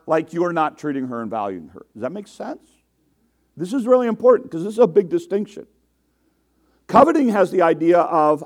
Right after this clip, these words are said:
"I want your stuff.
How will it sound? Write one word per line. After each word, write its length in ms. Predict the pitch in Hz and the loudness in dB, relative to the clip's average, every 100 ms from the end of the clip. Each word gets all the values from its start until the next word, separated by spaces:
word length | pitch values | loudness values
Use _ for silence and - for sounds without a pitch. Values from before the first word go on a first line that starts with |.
| - | -4
"I 260 | - 240 302 | 4 6 6
want 460 | 285 233 226 208 - _ _ | 4 4 4 2 -6 _ _
your 600 | - 123 120 143 208 214 | -20 -18 -8 6 8 8
stuff. 580 | - - 117 - _ _ | 2 -8 -8 -8 _ _